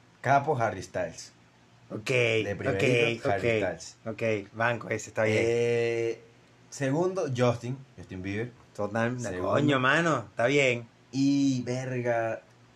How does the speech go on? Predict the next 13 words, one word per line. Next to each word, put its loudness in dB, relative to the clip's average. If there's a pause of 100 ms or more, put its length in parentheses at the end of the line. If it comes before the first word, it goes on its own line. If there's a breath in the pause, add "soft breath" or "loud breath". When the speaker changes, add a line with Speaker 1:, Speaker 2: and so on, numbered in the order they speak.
(120)
Speaker 1:
de -2
tercero, -4
mano. -4 (400)
Mierda. -12 (1500 loud breath)
No -12
sé -6
quién -12
coño -8
de -6
tercero, -6
huevón. -8
¿Quién -12
más? -6